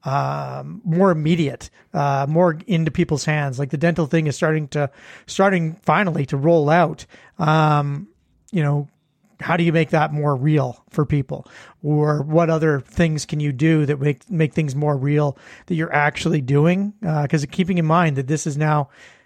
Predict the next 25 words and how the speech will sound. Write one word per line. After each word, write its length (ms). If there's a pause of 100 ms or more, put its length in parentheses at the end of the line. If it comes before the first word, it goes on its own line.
(160)
you 100
know, 60 (320)
year, 560
year 220
and 180
three 240
months 300
old. 420 (160)
So 260
it, 160
it 120
doesn't 260
have 220
its, 400 (540)
the 80
same, 520 (120)
the 160
same 300
impact. 560
So, 500 (840)
um, 420
but 120
I 120
think 220
that 180